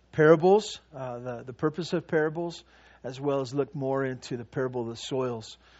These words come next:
um, as we understand, uh, the message of Jesus. May we have ears to hear. Please join with me in prayer. Father God, thank you for this morning. Um, thank you for the blessing of being before your word with your people. God, I ask that you would make us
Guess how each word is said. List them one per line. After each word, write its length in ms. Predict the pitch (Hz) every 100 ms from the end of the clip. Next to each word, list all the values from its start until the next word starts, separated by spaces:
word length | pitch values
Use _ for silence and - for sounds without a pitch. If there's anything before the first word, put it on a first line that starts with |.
| - _ -
um, 360 | 120 117 110 110 -
as 180 | 123
we 120 | 131 127
understand, 680 | 120 - - 131 127 104 -
uh, 140 | 117 113
the 100 | 120
message 420 | 117 - 113 113
of 120 | 101
Jesus. 560 | - 120 113 110 104 - _ - - -
May 240 | 120 117 113
we 160 | 113
have 240 | - 110 110
ears 260 | 110 104
to 100 | -
hear. 280 | 98 113 - - - - _ _ - - - _ -
Please 180 | 151
join 220 | 120 127 120
with 200 | 117 -
me 120 | 113
in 80 | 107
prayer. 260 | - 117
Father 300 | 101 139 131
God, 220 | 127 123 -
thank 320 | 143 143 143
you 100 | 120
for 140 | -
this 200 | 113 -
morning. 460 | 120 123 131 123 117 - -
Um, 340 | 131 117 113 110
thank 280 | - 135 -
you 100 | 139
for 100 | 120
the 100 | 123
blessing 580 | 113 127 131 - 147 127
of 100 | 117
being 220 | 131 131
before 340 | 123 - 131 127
your 160 | 123
word 300 | 117 131 127
with 320 | 123 147 -
your 100 | 151
people. 560 | 135 151 143 175 180 185 - _ - - - _ _ _ -
God, 180 | 147 139
I 120 | 135
ask 440 | 131 135 139 -
that 160 | 131 127
you 200 | 139 139
would 200 | 131 120
make 260 | 135 139
us 200 | 143 120